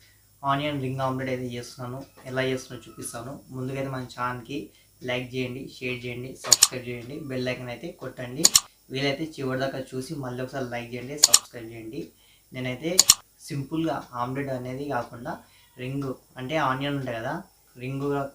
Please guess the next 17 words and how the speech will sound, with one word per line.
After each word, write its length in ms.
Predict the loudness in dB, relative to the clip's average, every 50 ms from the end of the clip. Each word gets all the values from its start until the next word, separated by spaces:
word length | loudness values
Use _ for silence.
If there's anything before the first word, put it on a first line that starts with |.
| -12 _ _ -16 -12 -8
రింగ్గా 240 | -6 -4 -4 -4 -4 -4
కట్ 160 | -6 -6 -4 -4
చేసి 260 | -4 -4 -2 -4 -4 -4 -6 -6 -6 -4 -2
ఆమ్లెట్ 200 | -2 0 -2 -2
అయితే 120 | -2 -4 -6 -8
చేస్తాను. 360 | -8 -10 -12 -10 -8 -8 -8 -8 -10 -16 -20 -20 -20 -20 _ -12 -6
ఎలా 120 | -2 -2 -2 -2
చేస్తానో 240 | -2 -4 -6 -6 -6 -6
చూపిస్తాను. 460 | -8 -6 -6 -8 -6 -6 -6 -6 -6 -6 -8 -10 -16 _ _ -10
వీడియో 180 | -8 -6 -4 -4 -4
ఎక్కడ 140 | -4 -6 -8
స్కిప్ 220 | -8 -10 -14 -12 -12
చేయకండి, 340 | -12 -10 -10 -8 -6 -6 -6 -6 -8 -10 -14 -10
పదండి 340 | -8 -6 -6 -6 -8 -10 -10 -14 -16 _ -20 _ _ _ _ -20 -20
చూపిస్తా. 360 | -16 -14 -14 -14 -14 -16 -18 -18 -20 _ _ _ _ _ _ _ _ _ _ -20 -20 -20 -20 -20 -20 -20 -20 -20 -20 -20 -20 -20 -20 -20 -16 -16 -16 -16 -16 -18 -18 -18 -10 6 12
ఫ్రెండ్స్, 340 | 12 12 12 12 12 8 4 -6 -10 -16 -20 -4 4 10 12
ఇగో 140 | 12 12